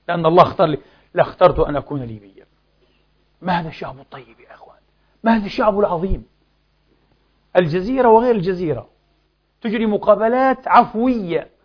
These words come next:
مع أناس هكذا من الشارع، من الجيش، من الكتيبة.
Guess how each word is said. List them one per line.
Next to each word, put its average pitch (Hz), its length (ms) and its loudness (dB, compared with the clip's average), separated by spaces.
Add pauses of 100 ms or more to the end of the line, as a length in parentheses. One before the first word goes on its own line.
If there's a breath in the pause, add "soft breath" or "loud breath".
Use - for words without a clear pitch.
(880)
مع 208 160 6
أناس 226 380 2
هكذا 190 300 2
من 160 120 -4
الشارع، 202 420 0
من 190 140 0
الجيش، 170 380 -2
من 185 80 -4
الكتيبة. 196 560 -4